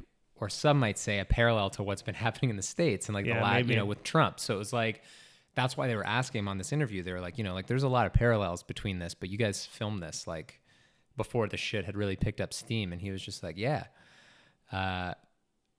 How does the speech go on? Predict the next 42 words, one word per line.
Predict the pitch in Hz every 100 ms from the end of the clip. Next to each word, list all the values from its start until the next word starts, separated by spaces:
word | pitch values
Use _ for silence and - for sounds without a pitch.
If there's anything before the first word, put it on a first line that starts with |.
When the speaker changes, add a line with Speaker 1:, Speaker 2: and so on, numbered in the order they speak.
| _ _ -
Speaker 1:
he | 92 107
said | - 104 -
something | 110 98 104
about | 95 98 98
basing | 98 98 -
the | 98
characters | - 98 98 113
on | 101 90
fictional | - 101 - 104
charac-, | 95 104 101 -
like, | 104
he | -
basically | 107 113 - 101
took | - 107
shots | - 98 104
at | -
Trump | - 104 120 127
even, | 117 135 143
like, | 92 131
in |
the | 123
Speaker 2:
Mm-hmm. | 120
Speaker 1:
interview, | 113 104 123
but, | 135 104 95 - - - - - _ _ -
like, | 113 - - -
it's | 117
just | - 156
a | 101
brilliant | 101 101 85
show. | - 87
It's | - -
great. | 90 - - _ _ _ _ _ _
Yeah, | - 127
Netflix | 110 127 - 175
is | 110
knocking | 104 104 -
it | 95
out |
of | 92
the |
park, | - - 90 -
man. | - 117